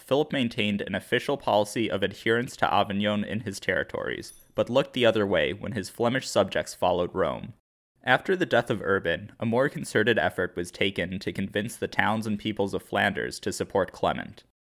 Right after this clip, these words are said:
By thirteen ninety-three, almost all of Flanders, excepting Ghent,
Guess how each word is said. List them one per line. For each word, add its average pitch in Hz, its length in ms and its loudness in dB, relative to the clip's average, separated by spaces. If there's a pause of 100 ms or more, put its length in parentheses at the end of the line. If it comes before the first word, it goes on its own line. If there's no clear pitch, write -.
(100)
By 117 120 4
thirteen 156 440 0
ninety-three, 104 800 -2
almost 110 320 0
all 139 240 4
of 143 80 -2
Flanders, 92 640 0
excepting 104 460 -2
Ghent, 107 420 2